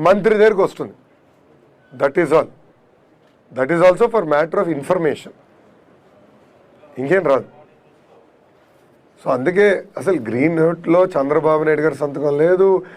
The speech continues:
ఎంఓయూలో చంద్రబాబు నాయుడు గారి సంతకం లేదు, ఏ కాగితం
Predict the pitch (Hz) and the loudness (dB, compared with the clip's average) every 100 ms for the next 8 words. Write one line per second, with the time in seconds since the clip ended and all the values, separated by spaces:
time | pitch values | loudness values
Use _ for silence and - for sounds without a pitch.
0 | - - 120 123 147 156 156 160 156 139 | -20 -8 -4 0 0 2 0 0 -2 -6
1 | 143 143 147 143 143 139 139 131 139 135 | -2 0 0 0 0 0 -2 -2 -2 -2
2 | 135 135 135 170 180 - - - - 120 | 0 0 2 2 0 -4 -14 -20 -16 -2
3 | 127 185 196 208 190 196 220 | 2 4 4 4 4 4 0